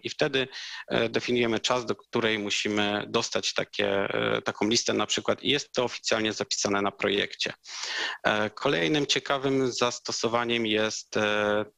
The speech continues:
tak zwany design document review,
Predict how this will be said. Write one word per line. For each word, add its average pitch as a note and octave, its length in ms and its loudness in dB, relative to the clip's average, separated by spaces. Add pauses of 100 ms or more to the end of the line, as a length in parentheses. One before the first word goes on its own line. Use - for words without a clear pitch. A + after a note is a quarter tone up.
tak G2+ 140 -2
zwany G#2 540 2 (460)
design A#2 480 2
document C3+ 460 2
review, B2 460 2